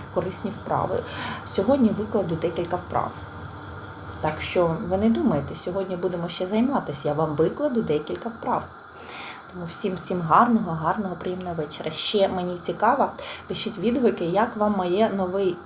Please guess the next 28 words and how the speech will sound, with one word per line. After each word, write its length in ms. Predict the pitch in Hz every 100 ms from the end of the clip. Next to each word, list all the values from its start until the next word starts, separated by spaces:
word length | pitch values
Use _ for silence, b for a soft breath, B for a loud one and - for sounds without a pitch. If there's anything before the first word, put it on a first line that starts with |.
| -
стиль 220 | - 175
А 60 | 160
С 120 | -
М 140 | 175 208
Р, 300 | 359 320 -
коли 200 | 180 214
я 140 | 220
гортаю 560 | 190 196 190 196 220 220
там 320 | - 185 214 208 B B
англійське, 600 | 202 165 185 165 - 160
я 120 | 170
виклала, 460 | 160 160 160 151 143
м, 520 | 135 160 165 165 -
сторінки. 500 | - 185 190 190 165 165
Мені 280 | 175 254
на, 140 | 359 196
останнім 440 | 190 - 185 185
часом 420 | - 220 302 247
заходить 440 | - 170 214 185 170
такий 240 | 165 180
стиль 260 | 175 - 170
А 60 | 165
С 120 | -
М 100 | 170
Р, 220 | 240 285
я 180 | 202 170
дивилась 420 | 175 175 170 -
американський, 720 | 175 170 175 262 320 - -